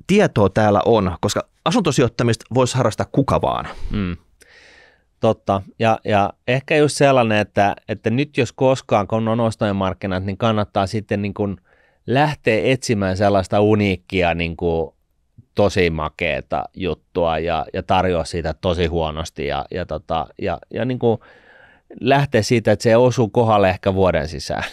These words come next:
Speaker 2: <laughs> se,
Speaker 1: Mm.
Speaker 2: se kauppa. Et, että tota, ja, ja niin kuin Miikka sanoi, niin, niin just tää, että –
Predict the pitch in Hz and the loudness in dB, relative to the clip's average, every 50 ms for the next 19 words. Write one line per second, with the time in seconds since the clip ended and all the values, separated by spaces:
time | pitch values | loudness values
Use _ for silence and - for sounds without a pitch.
0 | - - _ _ - - - 107 110 107 95 82 - - - - - - 95 80 | -16 -20 _ _ -10 -6 -4 -2 -2 -2 -4 -6 -10 -6 -4 -4 -2 0 0 0
1 | 76 - _ - 104 85 - _ _ _ - - - - - _ _ - - 98 | -2 -2 _ -2 -2 -2 -2 _ _ _ -20 -20 -20 -20 -20 _ _ -4 -4 -4
2 | 95 - - 107 98 - 98 92 - 92 - - 98 92 92 90 - _ _ - | -2 0 -2 -2 0 0 0 0 -2 -2 -2 0 2 2 2 0 -2 _ _ 0
3 | 104 98 90 - - 110 101 101 110 110 - 117 123 131 131 120 - 113 92 117 | 2 2 2 0 0 0 2 2 0 0 -2 0 0 0 0 0 0 0 2 2
4 | 110 110 107 104 104 101 101 98 - - _ _ _ _ _ _ _ _ _ _ | 2 2 2 2 2 0 0 -2 -4 -8 _ _ _ _ _ _ _ _ _ _
5 | _ _ - 107 104 101 87 - - - - - - - 127 131 135 - - - | _ _ -4 -2 -2 -2 -2 -6 -10 -20 -20 -14 -6 -2 0 0 0 0 0 0
6 | 117 107 104 101 95 - _ - 92 87 | 2 2 2 2 0 0 _ 0 0 0